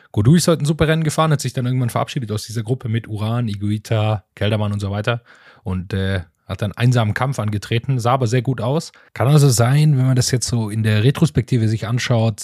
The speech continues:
dass, äh, er vielleicht einfach krank war, dass er vielleicht einen kleinen Infekt hatte, kleine Erkältung, deshalb so viel Zeit verloren hat an dem, äh, Mont Ventoux-Tag. Und, äh, jetzt ist er wieder da. Baudu, starker vierter Platz. Im Gesamtklassement spielt er keine Rolle mehr, aber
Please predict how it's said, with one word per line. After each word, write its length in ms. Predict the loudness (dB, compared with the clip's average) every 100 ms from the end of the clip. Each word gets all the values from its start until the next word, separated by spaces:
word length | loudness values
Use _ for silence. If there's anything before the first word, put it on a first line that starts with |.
| -6
dass, 460 | -2 -2 -2 -6
äh, 340 | -4 -2 -2 -2
er 180 | -2 0
vielleicht 260 | 0 -2
einfach 280 | -2 -2 -4
krank 320 | -2 -2 -4
war, 200 | -8 -8
dass 160 | -8 -8
er 60 | -6
vielleicht 260 | -4 -4
einen 80 | -4
kleinen 220 | -2 -2
Infekt 400 | -2 -4 -4 -2
hatte, 220 | -4 -4
kleine 280 | -2 0 0
Erkältung, 580 | -2 -2 -2 0 0 0
deshalb 260 | 0 -2 -2
so 100 | -4
viel 140 | -4
Zeit 220 | -2 -2
verloren 320 | -2 -2 -2
hat 160 | -2 -4
an 80 | -6
dem, 280 | -6 -8 -10 _ -20 -20 _ _ _ -12
äh, 520 | -8 -8 -8 -10 -10 -14 _ -20 -8
Mont 220 | -4 -2
Ventoux-Tag. 580 | -2 -2 -2 -2 -2 -4
Und, 340 | -6 -6 -4
äh, 300 | -2 0 0
jetzt 260 | 0 0 2
ist 120 | 2
er 60 | 4
wieder 180 | 4
da. 280 | 4 0 -2 _ _ -20 -20 _ -4
Baudu, 380 | -2 -2 -4 -10 -14
starker 400 | -6 -4 -2 -2
vierter 260 | -2 -2 -2
Platz. 460 | 0 -2 -2 -8
Im 120 | -6 -4
Gesamtklassement 600 | -2 0 0 0 0 0
spielt 180 | -2
er 60 | -2
keine 180 | 0 0
Rolle 220 | 2 4
mehr, 180 | 2 0
aber 240 | 0 -2